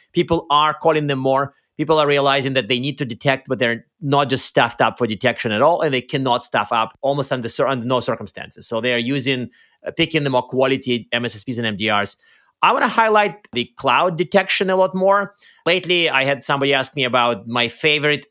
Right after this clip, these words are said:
service providers, M D Rs, that can do cloud detection of threats in the cloud. And it's a really tough question because,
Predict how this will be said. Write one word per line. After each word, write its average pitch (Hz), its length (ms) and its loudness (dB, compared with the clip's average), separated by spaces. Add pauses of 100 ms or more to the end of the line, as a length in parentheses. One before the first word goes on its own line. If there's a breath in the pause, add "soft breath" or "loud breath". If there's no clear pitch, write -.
(460)
service 143 320 -2
providers, 135 640 0
M 123 200 -2
D 123 180 0
Rs, 131 380 0 (260 loud breath)
that 147 180 0
can 143 140 -2
do 127 140 -2
cloud 143 600 0 (100)
detection 143 440 0
of 127 140 -4
threats 135 260 0
in 120 60 -6
the 110 80 -6
cloud. 196 260 2
And 180 100 0
it's 311 120 -4
a 339 80 2
really 349 200 2
tough - 280 2
question - 340 2
because, 151 320 0